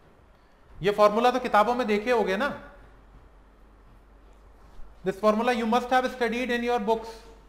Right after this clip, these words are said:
किताबों में पढ़े होगे। तो ये formula ऐसे आता है। Derivation याद रखना नहीं रखना आपके ऊपर है। Derivation याद रखना चाहें तो रखें, नहीं रखना चाहें तो नहीं रखें।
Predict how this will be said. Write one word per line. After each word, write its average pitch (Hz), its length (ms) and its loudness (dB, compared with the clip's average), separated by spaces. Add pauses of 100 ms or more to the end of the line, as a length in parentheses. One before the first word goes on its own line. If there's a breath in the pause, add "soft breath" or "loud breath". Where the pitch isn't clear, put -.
(280)
किताबों 196 340 4
में 226 120 -2
पढ़े 214 180 2
होगे। 160 240 -2
तो - 1500 -16
ये 208 80 2
formula 220 400 4
ऐसे 214 220 2
आता 170 260 0
है। - 200 -12 (1300 soft breath)
Derivation 233 680 2
याद 202 280 6
रखना 214 600 0
नहीं 208 180 -4
रखना 214 300 -4
आपके 208 460 -2
ऊपर 208 300 -2
है। 196 160 -6 (1200)
Derivation 202 500 -4
याद 202 220 -2
रखना 202 300 -6
चाहें 208 340 -6
तो 202 60 -10
रखें, 208 320 -8
नहीं 190 180 -12
रखना 190 260 -10
चाहें 185 240 -6
तो 185 60 -8
नहीं 180 160 -8
रखें। 208 340 -8